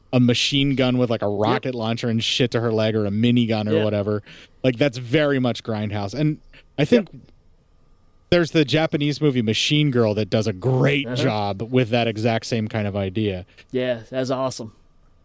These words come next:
Speaker 1: But turning his prosthetic hook that he's gonna have to live with into a weapon by sharpening it like that is pretty brilliant as well.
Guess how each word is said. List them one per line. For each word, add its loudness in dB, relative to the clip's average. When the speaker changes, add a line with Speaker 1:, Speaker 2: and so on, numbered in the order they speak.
Speaker 1:
But 2
turning 0
his 2
prosthetic -2
hook -4
that 0
he's -2
gonna 0
have 0
to -4
live 0
with 0
into 2
a 4
weapon 0
by -2
sharpening -2
it -10
like -6
that -6
is -8
pretty -6
brilliant -2
as -2
well. -6